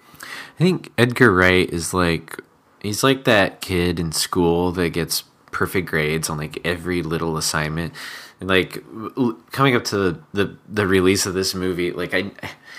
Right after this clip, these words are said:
there was never, ever a doubt in my mind that this wouldn't be in my top three, even before I saw it.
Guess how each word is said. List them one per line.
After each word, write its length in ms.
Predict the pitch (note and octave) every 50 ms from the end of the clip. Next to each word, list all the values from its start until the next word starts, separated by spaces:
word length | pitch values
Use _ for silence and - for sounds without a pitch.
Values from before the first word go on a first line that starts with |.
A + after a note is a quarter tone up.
| - - _ _ _ - -
there 140 | - C#3 C3+
was 140 | D3+ C#3 C3
never, 520 | B2+ B2 B2 B2 B2+ D3 D3+ C#3 - -
ever 260 | G2+ G2 F2 G2 F#2+
a 60 | F2+
doubt 220 | D#2+ - F2+ F2+ D#2+
in 60 | D2+
my 80 | F2+ F2+
mind 340 | D#2+ E2 E2+ E2 E2 D#2+
that 140 | E2 D#2+ -
this 200 | - E2 - -
wouldn't 440 | F2 E2+ F2 F2 E2 E2 D#2+ D#2 -
be 140 | E2 E2 D#2+
in 100 | D#2 D2+
my 140 | D#2 D#2+ D#2+
top 380 | D#2 - D#2+ E2 - - -
three, 260 | - - - C#2+ C#2+
even 220 | C2 - B2 D3+ D3
before 320 | C#3 C3+ - - G#2 F#2
I 80 | E2 D#2
saw 280 | - - - C2 B1
it. 100 | - -